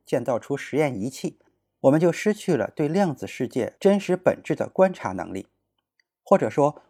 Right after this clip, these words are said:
我们得到的是量子世界反映在我们的经典仪器中的影像，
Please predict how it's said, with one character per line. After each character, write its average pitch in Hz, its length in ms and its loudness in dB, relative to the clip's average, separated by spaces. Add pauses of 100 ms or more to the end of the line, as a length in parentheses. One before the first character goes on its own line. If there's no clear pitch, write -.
我 123 100 2
们 139 120 2
得 139 240 0
到 190 160 6
的 - 160 -2
是 143 200 -6
量 180 260 0
子 104 140 -6
世 113 200 -10
界 131 240 -6
反 104 240 -2
映 131 140 -4
在 165 160 0
我 110 220 -4
们 113 160 -6
的 127 120 -2
经 202 320 -4
典 95 240 -6
仪 139 120 -6
器 - 180 -6
中 180 180 -6
的 170 80 -4
影 104 240 -10
像， - 220 0